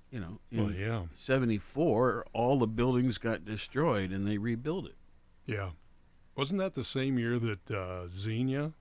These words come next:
Speaker 2: Ohio, was
Speaker 1: I think so.
Speaker 2: torn up by a tornado as well? But anyway, this goes on to
Speaker 1: G-,
Speaker 2: say
Speaker 1: Google that one. See if
Speaker 2: Okay. April third, nineteen seventy-four,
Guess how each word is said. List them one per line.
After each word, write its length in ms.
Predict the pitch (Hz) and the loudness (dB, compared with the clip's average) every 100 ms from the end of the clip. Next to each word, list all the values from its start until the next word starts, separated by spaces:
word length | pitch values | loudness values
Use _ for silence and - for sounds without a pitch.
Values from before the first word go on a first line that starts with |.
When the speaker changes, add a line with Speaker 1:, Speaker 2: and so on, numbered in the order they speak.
| - | -8
Speaker 2:
Ohio, 420 | 98 92 104 113 | -6 -4 -4 -2
was 400 | 131 117 117 95 101 | -2 -2 -4 -4 -6
Speaker 1:
I 80 | |
think 300 | 98 - 95 | -6 -6 -8
so. 180 | - - 90 104 113 | -8 -14 -12 -12 -10
Speaker 2:
torn 260 | 110 110 104 | -6 -4 -4
up 160 | 113 - | -6 -6
by 160 | 104 98 | -6 -6
a 80 | |
tornado 680 | 95 104 104 98 104 110 127 | -8 -8 -6 -6 -6 -6 -6
as 120 | 95 | -8
well? 380 | 92 92 110 143 - - _ - - - - - - - - - - - | -8 -8 -8 -10 -14 -20 _ -20 -20 -20 -20 -20 -20 -20 -20 -20 -20 -8
But 140 | 104 | -6
anyway, 400 | 104 131 104 95 | -2 0 0 -2
this 160 | 98 123 | -2 -2
goes 220 | 147 135 | 0 2
on 200 | 127 123 | 2 2
to 80 | 113 | 0
Speaker 1:
G-, 100 | - | -4
Speaker 2:
say 260 | 117 107 110 | -4 0 4
Speaker 1:
Google 300 | 175 156 147 | 6 6 4
that 220 | 135 120 | 2 0
one. 280 | 87 71 - | -6 -14 -10
See 120 | 117 | -4
if 60 | 117 104 | 0 0
Speaker 2:
Okay. 200 | 98 104 - - - | -2 -6 -12 -10 -4
April 260 | 123 113 | -4 -4
third, 340 | - 127 117 113 | -6 -4 -4 -4
nineteen 460 | 117 117 117 113 | -4 -4 -4 -4
seventy-four, 960 | 95 120 113 107 98 - 117 120 123 | -4 -4 -4 -4 -8 -6 -4 -2 -2